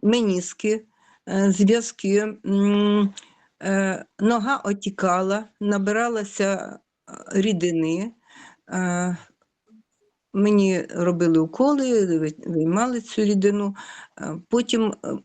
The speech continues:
кіста Бейкера була. Ходити було дуже, дуже х-, е, дуже больно ходити було. Е, а на ногах потрібно було т-, бути весь час, тому що, м,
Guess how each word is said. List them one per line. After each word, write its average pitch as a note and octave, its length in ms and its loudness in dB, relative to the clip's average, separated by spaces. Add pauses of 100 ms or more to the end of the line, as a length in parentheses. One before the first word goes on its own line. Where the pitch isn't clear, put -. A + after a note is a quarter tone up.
кіста A#3+ 400 0
Бейкера F#3+ 580 0
була. E3+ 380 -2 (320)
Ходити A#3 580 0
було G3+ 360 2
дуже, B3+ 560 -4
дуже G3 400 -4
х-, - 120 -10 (1000)
е, - 320 -8 (880)
дуже G#3+ 340 0
больно F3 420 0 (140)
ходити F3+ 460 -2
було. D#3+ 320 0 (440)
Е, E3+ 240 -2
а G3 100 0
на A3 140 0
ногах A3+ 380 -2
потрібно G3 440 -2
було F3+ 300 0
т-, E3 220 -2
бути G#3+ 440 2
весь G3 260 -2
час, - 480 -6
тому F#3 260 2
що, F3+ 240 0 (380)
м, E3 320 0